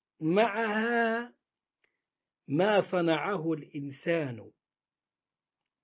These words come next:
من سيارات تحمل أثقالنا إلى بلد لم نكن بالغيه إلا بشق الأنفس،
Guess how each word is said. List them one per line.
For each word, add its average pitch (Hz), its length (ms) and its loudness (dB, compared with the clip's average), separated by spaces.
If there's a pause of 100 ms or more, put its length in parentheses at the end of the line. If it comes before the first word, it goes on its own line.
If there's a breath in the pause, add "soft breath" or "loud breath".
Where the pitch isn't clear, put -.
(420)
من 131 260 -6
سيارات 131 920 -2 (2750)
تحمل 180 560 2
أثقالنا 226 920 0 (720)
إلى 165 320 2
بلد 202 680 0 (460)
لم 147 280 0
نكن 147 500 0 (420)
بالغيه 165 640 8
إلا 156 140 8
بشق 147 260 -4
الأنفس، 185 520 4